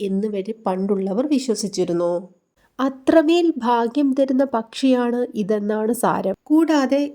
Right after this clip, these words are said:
ഉപ്പനെ കർഷകരുടെ സുഹൃത്തെന്നും വിളിക്കുന്നു. കൃഷിയിടങ്ങളിലെ കീടങ്ങളെയൊക്കെ നശിപ്പിച്ച് കൃഷി സംരക്ഷിക്കുന്നതിന്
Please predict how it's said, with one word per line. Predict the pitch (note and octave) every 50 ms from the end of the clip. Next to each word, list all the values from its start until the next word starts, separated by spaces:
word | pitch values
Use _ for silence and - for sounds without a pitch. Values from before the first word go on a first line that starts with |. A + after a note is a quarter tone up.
| - -
ഉപ്പനെ | B3 A#3+ A#3 - - - D#4 D#4 D#4 D#4+ D#4+ D#4 -
കർഷകരുടെ | C#4 C4 C4 B3+ - - D#4+ D#4 D#4+ D#4 D#4 D4 E4
സുഹൃത്തെന്നും | D#4 - - C4 A#3 B3 D4+ D#4+ D4+ - D4 A#3 F#3+ F3+ G#3+ B3 C4
വിളിക്കുന്നു. | B3 G3+ F#3 F#3+ - F#3+ F3+ F3+ F3+ F3 F3 F3+ G3 - _ _ - -
കൃഷിയിടങ്ങളിലെ | D4+ D4+ C#4+ D4 - F#4+ F#4+ F#4 F4 E4 E4+ E4 E4 E4 D#4+ D#4+ D#4+ E4
കീടങ്ങളെയൊക്കെ | D#4+ D#4+ - - A3 G#3+ A3 A#3+ A#3+ C4+ C#4+ C#4 D4+ D4+ D4+ C#4+ A#3 - - A3+
നശിപ്പിച്ച് | A3+ G#3 F#3 F#3 - - G3 - - F#3+ - -
കൃഷി | A#3+ A#3+ - B3+ C4+ C4 - F#4 F#4+
സംരക്ഷിക്കുന്നതിന് | F#4+ - B3+ G#3 G3 G3 G3 B3 A#3+ - C4 A#3+ B3 A#3+ A3+ G#3+ G#3 F#3+ F3+ F3+ F#3 F#3+